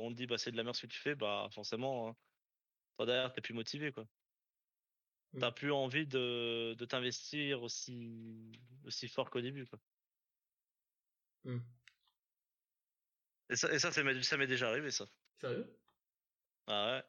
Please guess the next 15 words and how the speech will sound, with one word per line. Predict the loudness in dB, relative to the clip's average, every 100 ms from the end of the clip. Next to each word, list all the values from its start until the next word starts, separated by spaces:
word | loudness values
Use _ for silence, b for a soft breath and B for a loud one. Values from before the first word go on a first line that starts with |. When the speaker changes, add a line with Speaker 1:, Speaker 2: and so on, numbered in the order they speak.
| _ _ _ _ _ _ _ _ _
Speaker 2:
Des | -6
moments | -4 0
Speaker 1:
J'avais | 2 4
un, |
Speaker 2:
où | 4 2 2
Speaker 1:
un | 2
che-, | 2 -2 -4
j'avais | -2 0
un | 2 2
chef | 2 0 0
qui | -4
m'aimait | -4 -2 0
pas | 0
du | -2
tout. | -4 -10